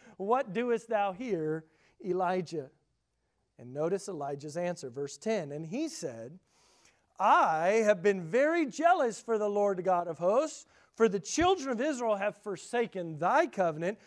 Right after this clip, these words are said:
thrown down thine altars, and slain thy prophets with the sword. And I, even I only, am left, and they seek my life to take it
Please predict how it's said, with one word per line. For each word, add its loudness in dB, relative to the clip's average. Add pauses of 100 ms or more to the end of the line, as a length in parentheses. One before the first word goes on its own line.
(220)
thrown 4
down 2
thine 6
altars, 4
and -2
slain -4
thy 0
prophets -4
with -2
the -10
sword. -4 (340)
And 4
I, 6 (240)
even 2
I 8
only, 2
am 2
left, 2 (680)
and -14
they 4
seek -2
my 6
life 4
to -8
take 0
it -2